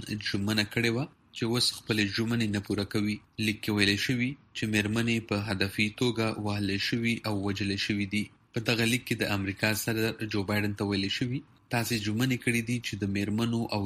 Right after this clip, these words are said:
نجونو د حقونو د امنیت په برخه کې به پر طالبانو فشار اچوئ.» او تاسې څرګنده کړې چې امریکا به د افغانستان له اوسیدونکو سره دوامداره شراکت ساتي او د طالبانو د قوانینو په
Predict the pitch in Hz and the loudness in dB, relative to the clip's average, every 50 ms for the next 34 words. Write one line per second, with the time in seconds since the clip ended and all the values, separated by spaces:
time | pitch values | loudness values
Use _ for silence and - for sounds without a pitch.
0 | 98 92 95 95 92 - 117 123 123 117 107 101 104 101 104 101 95 - - - | -2 -2 -2 -4 -2 -2 -2 -2 0 -2 0 -2 -2 -4 -4 -8 -10 -10 -6 -2
1 | - 131 127 120 113 131 151 - - - - 113 - - 113 110 110 113 117 131 | -2 0 0 0 -2 -2 -4 -6 -10 -10 -4 -4 0 0 0 0 2 2 2 2
2 | 131 135 - 120 107 95 117 123 131 127 - 127 123 - - 120 117 120 120 - | 0 0 -2 -2 -2 0 2 0 2 2 0 0 -2 0 -2 0 2 2 0 0
3 | - - 104 95 - - 95 92 92 92 98 104 101 98 98 95 - 98 95 - | 2 0 0 0 0 -2 0 0 0 0 2 2 2 2 0 -2 -2 -4 -2 0
4 | - 95 95 - - 107 - - 101 98 101 104 - - - - - - - - | 2 2 2 0 -2 -4 -2 0 0 0 0 0 -2 -6 -14 -20 -20 -14 -8 -4
5 | - 117 113 - 113 107 101 107 101 - 110 107 101 104 101 101 101 104 - - | -2 -2 0 0 0 0 0 -2 0 0 0 2 2 0 0 0 0 -2 0 0
6 | 127 123 120 117 - - 117 107 - - 104 98 95 92 101 - - 120 120 107 | 2 2 2 0 0 0 -2 -2 -2 -2 -2 -2 -2 -4 -4 0 0 0 2 2
7 | 117 113 101 110 104 101 98 92 95 95 95 98 101 - - - 110 107 107 107 | 2 0 2 0 -2 -2 -2 -4 -4 -4 -2 -2 -2 -4 -2 0 0 2 2 0
8 | 107 104 104 - - - - 101 98 113 120 131 131 - 120 - - 117 110 120 | 0 -2 -2 -4 -6 -2 -2 -2 0 0 -2 -2 -2 -4 -4 -2 -2 0 0 0
9 | 135 - - - - 120 117 113 110 117 110 104 104 107 104 110 113 113 110 107 | 0 -2 -6 -8 -6 -4 -4 0 2 2 2 2 2 2 2 2 4 4 2 0
10 | - - 104 95 95 92 - 107 101 - - - 92 92 - - 120 104 - - | 0 0 0 0 0 0 0 0 -2 -2 -2 0 0 0 0 -2 -4 -4 -4 -6
11 | - - - - 117 113 110 107 113 107 104 107 104 110 117 117 117 120 117 107 | -18 -14 -6 -2 0 0 0 2 2 2 2 2 4 4 4 4 4 2 0 0
12 | 110 104 - - 101 101 101 101 107 113 117 113 107 107 107 | -2 -2 0 0 0 2 2 2 2 0 0 0 -2 -2 -2